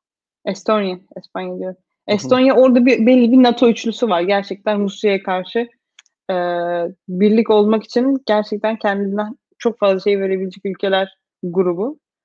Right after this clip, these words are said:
Speaker 1: Ölüm grubu bir yandan da gerçekten. Ona-, yani onlardan böyle bir şey bek-, daha farklı bir şey beklemek bence zaten dediğim gibi naiflik olur. Ee, ama geri kalan İtal-, yani, e, hiçbir sınır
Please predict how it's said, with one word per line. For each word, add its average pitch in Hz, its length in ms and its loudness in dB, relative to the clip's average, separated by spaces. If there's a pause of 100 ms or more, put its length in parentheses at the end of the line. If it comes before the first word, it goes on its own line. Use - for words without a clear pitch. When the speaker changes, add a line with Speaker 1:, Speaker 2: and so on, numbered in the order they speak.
Speaker 1:
Ölüm 196 320 4
grubu 175 280 0
bir 175 60 0
yandan 170 380 -4
da 165 60 -4
gerçekten. 180 580 -10 (500)
Ona-, 208 400 2
yani 202 220 2
onlardan 240 560 4
böyle 254 140 2
bir 240 40 -8
şey 247 160 0
bek-, 240 200 -2 (380)
daha 214 220 0
farklı 247 300 0
bir 214 60 -2
şey 220 180 0
beklemek 247 440 -4
bence 233 260 0
zaten 240 480 -2 (120)
dediğim 214 340 -4
gibi 226 180 -2
naiflik 208 460 -8
olur. 190 220 -8 (720)
Ee, - 40 -4
ama 208 560 2 (160)
geri 262 220 4
kalan 294 380 2
İtal-, 240 420 -2
yani, 196 360 -2 (800)
e, 190 40 -14 (1200)
hiçbir - 640 -2 (100)
sınır 247 640 0